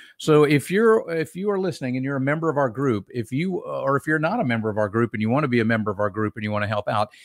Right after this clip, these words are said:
if you want to be a state,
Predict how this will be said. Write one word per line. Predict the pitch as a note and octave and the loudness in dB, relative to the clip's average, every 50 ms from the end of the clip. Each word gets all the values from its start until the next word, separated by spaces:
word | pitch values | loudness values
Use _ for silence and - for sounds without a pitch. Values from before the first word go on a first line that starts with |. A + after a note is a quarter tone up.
| - - - - | -20 -20 -8 0
if | D3 C#3+ C#3 - - | 2 2 2 0 -2
you | C3 C#3 E3+ G3+ A#3+ B3+ | -4 -2 0 2 2 2
want | A#3+ G#3 F3 E3+ F3+ F#3 F3 - | 2 2 2 2 0 -2 -4 -8
to | - - C#3+ C3+ | -4 -2 -2 0
be | B2 A2+ C3+ C3+ C#3 C#3 C3+ C3+ C3+ C3+ - | 0 2 2 2 4 4 4 4 4 2 2
a | A2 G#2+ G#2 - _ _ _ _ _ _ _ | 0 -2 -2 -4 _ _ _ _ _ _ _
state, | - - - - - C#3+ C#3 C3+ B2+ A2+ | -10 -8 -6 -4 0 0 0 0 0 -4